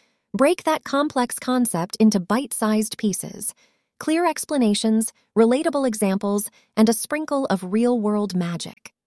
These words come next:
Four, the tailor-made roadmap. It's like crafting a personalized treasure map,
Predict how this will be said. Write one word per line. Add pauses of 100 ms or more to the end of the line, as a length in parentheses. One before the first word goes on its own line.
(360)
Four, (440)
the
tailor-made
roadmap. (560)
It's
like
crafting
a
personalized
treasure
map,